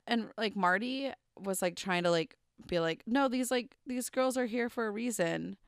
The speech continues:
Um, and said that, like, she said, "Oh, I found Teresita, like, wandering, and I was, like, just making sure she was safe." And, um, Angelita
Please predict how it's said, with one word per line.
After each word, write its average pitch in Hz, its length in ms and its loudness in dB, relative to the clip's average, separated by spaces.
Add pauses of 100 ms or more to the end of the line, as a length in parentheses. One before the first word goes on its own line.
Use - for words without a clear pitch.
(440)
Um, 165 540 2
and 190 180 0
said 180 220 0
that, - 380 2 (500)
like, 180 320 0 (160)
she - 180 -8
said, 208 240 -2
"Oh, - 80 0
I 233 120 2
found 240 260 2
Teresita, 220 640 -4
like, 185 260 0
wandering, 180 640 2
and 160 80 -2
I 160 60 -2
was, 170 160 -4
like, 165 200 -4
just - 320 -8
making 190 240 -2
sure 185 200 -4
she - 160 -6
was 175 120 -4
safe." 160 480 -2
And, 165 200 -4 (640)
um, 185 640 0 (140)
Angelita 196 760 2